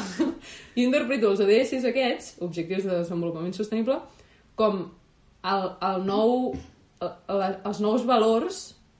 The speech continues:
que s'han acordat, que s'assemblen o venen a, a, a ser la base ètica igual que els drets humans que ja tenim i tots coneixem,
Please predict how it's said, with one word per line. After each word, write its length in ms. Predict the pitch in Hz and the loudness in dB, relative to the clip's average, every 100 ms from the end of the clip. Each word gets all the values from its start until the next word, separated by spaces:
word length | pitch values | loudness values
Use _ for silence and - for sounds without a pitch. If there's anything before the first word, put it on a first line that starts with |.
| _ _ | _ _
que 120 | 196 185 | -8 -4
s'han 220 | 190 208 | -2 0
acordat, 640 | 214 196 196 180 254 - - _ _ _ _ _ _ _ _ _ _ _ _ _ _ _ | 2 0 0 -2 -4 -8 -20 _ _ _ _ _ _ _ _ _ _ _ _ _ _ _
que 80 | - | -2
s'assemblen 720 | 220 208 254 254 226 170 165 | 0 2 2 4 4 2 -4
o 160 | - 196 180 175 - | 0 2 2 -2 -12
venen 380 | - 196 240 254 | 2 4 6 4
a, 80 | 240 196 160 | 2 0 -2
a, 260 | 190 - 185 | -2 -2 -4
a 140 | 190 | -4
ser 180 | 185 220 | 0 2
la 120 | 208 175 | 4 2
base 280 | 196 214 | 2 4
ètica 500 | 208 208 185 170 156 | 4 2 -2 -4 -6
igual 560 | - 202 190 196 175 - | -4 -2 2 2 0 -2
que 180 | - 170 | -4 -4
els 100 | 165 | -2
drets 240 | 175 170 | -4 -2
humans 400 | 185 185 180 - - | -2 -2 -4 -8 -14
que 220 | - 147 | -12 -10
ja 160 | 147 160 | -6 -6
tenim 460 | 165 175 165 160 | -6 -6 -6 -8
i 120 | - 175 | -12 -8
tots 220 | 175 170 | -8 -8
coneixem, 560 | 190 165 - 220 233 | -8 -8 -2 0 2